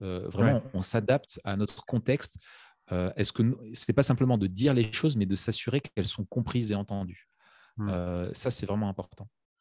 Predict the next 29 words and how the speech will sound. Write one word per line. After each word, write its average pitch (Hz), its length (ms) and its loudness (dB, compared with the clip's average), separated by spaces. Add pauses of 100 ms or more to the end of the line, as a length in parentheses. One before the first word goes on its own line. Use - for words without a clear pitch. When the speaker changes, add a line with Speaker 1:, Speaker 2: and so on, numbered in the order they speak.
(300)
Speaker 1:
Donc, 107 120 4 (140)
du 127 220 2
zèle, 127 260 10
Speaker 2:
Ouais. 104 100 6
Speaker 1:
oui, 139 260 8 (240)
mais 120 200 4
avec 127 240 8
l'intelligence, 107 560 0 (160)
je - 80 -20
pense - 120 -8
Speaker 2:
C'est 123 60 2
un 117 60 2
Speaker 1:
que 120 40 4
Speaker 2:
excellent 113 300 2
point. 104 240 -4 (240)
Quand 135 160 0
on 156 60 8
a 143 60 6
commencé 135 300 4
les 143 80 6
formations, 123 600 2
euh, 101 320 2
enfin, 98 200 0
plutôt 120 220 -2
les 110 60 0
semaines 123 180 0
d'évangélisation 113 600 2
à 107 40 4
atteindre, 123 360 2